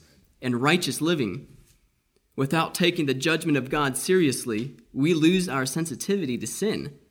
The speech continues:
and the horrible consequences of compromise. If we do not appreciate God's judgment, an opportunity to glory in his might and in his justice has been lost.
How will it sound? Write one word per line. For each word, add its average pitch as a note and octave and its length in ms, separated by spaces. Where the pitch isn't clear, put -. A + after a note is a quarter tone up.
and B2+ 100
the - 80
horrible D#3+ 560
consequences D3 880
of - 180
compromise. C#3+ 720
If C#3+ 160
we D#3 100
do D#3+ 140
not D#3+ 180
appreciate D3+ 640
God's C#3+ 380
judgment, C#3+ 640
an D3 160
opportunity G3 800
to C3+ 140
glory C#3+ 560
in D#3+ 260
his D#3 240
might D3+ 500
and C#3+ 180
in D3 240
his E3 220
justice E3+ 640
has D3 200
been B2 140
lost. D3+ 480